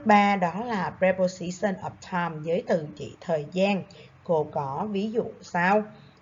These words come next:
Ví dụ thứ nhất, "Do you want to go sailing from five to six P M?" Bạn có muốn đạp xe đạp từ năm giờ đến sáu giờ chiều không? Như vậy,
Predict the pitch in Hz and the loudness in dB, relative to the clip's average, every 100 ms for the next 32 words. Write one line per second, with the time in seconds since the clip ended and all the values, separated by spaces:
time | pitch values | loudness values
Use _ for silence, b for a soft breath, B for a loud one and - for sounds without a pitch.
0 | - 226 190 - - 156 175 233 381 - | -6 -2 -2 -4 -10 -6 -2 -2 -2 -4
1 | - - 233 262 262 254 247 254 220 196 | -16 -8 -4 2 4 4 4 0 -2 4
2 | 214 214 214 202 196 180 180 - 175 170 | 4 4 0 -2 0 0 -2 0 0 0
3 | 170 185 180 196 214 214 175 - 277 285 | -4 0 2 2 0 -2 -8 -6 -10 -10
4 | - - 180 190 151 131 B B B - | -12 -6 2 4 4 -2 B B B -4
5 | 165 226 233 247 294 196 - - 202 196 | -2 0 -2 -4 -2 -2 -2 -4 -2 0
6 | 175 147 143 - B B - 185 180 214 | -2 -2 -6 -12 B B -2 0 0 0
7 | 220 202 180 165 165 220 226 196 262 262 | 0 2 4 2 0 -4 -8 -8 0 2
8 | 185 190 160 220 208 226 - B - 214 | 2 -2 -2 4 4 4 -6 B -6 -2
9 | 202 151 | 0 0